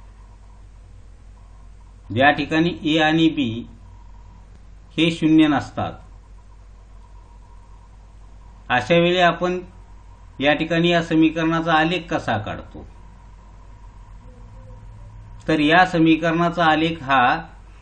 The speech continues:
दोन्ही अक्षांना छेदणारा मिळतोय आपणाला, हे लक्षात ठेवा. समजा हा या ठिकाणी वाय अक्ष दाखवला, हा एक्स अक्ष दाखवला.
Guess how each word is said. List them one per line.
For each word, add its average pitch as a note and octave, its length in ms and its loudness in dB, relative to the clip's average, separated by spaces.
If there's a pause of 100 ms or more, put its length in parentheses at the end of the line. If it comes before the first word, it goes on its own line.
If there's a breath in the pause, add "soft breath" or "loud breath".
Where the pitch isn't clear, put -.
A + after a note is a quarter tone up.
दोन्ही D3+ 420 0
अक्षांना F3 540 0 (120)
छेदणारा D#3 580 0
मिळतोय G#2+ 400 -2
आपणाला, E2+ 420 -12 (840)
हे C#3 100 -6
लक्षात B2+ 320 -4
ठेवा. F#2+ 300 -8
समजा B2+ 340 -4
हा C3 160 0
या C3 160 -4
ठिकाणी C3 360 -6
वाय B2 280 -2
अक्ष A#2+ 260 -6
दाखवला, A#2 520 -6
हा A#2 160 -4
एक्स G2+ 340 -8
अक्ष F#2+ 240 -12
दाखवला. E2+ 540 -14